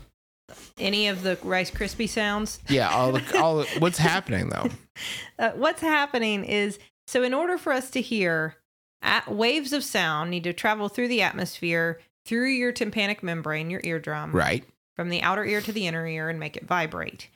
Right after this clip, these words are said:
Speaker 1: Uh, and the, the tympanic membrane is there so that sound waves, but not any kind of liquids or objects or anything, can pass through it, right?
Speaker 2: Okay, right.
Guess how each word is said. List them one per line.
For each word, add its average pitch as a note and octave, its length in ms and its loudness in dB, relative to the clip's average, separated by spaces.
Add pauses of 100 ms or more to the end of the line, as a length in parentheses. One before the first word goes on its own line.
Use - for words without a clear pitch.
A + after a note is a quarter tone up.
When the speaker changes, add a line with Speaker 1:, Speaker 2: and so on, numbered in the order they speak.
(380)
Speaker 1:
Uh, E3 380 0
and F3+ 260 0
the, F#3 240 0
the F#3 220 -2
tympanic A3+ 420 0
membrane C4 300 2
is G#3 80 0
there F#3 160 2
so F3+ 140 -4
that F3 100 -2
sound B3+ 380 2
waves, G#3 320 0
but F3+ 160 -2
not F3 160 2
any E3+ 160 -2
kind E3+ 200 -2
of E3+ 120 -4
liquids F3 420 -2
or E3 280 -2
objects E3 420 -2
or E3 80 -2
anything, D#3+ 380 -6
can E3+ 140 -6
pass D#3 260 0
through G3+ 200 0
it, - 160 -10 (200)
right? D3+ 280 2
Speaker 2:
Okay, - 160 -12
right. F#2+ 340 2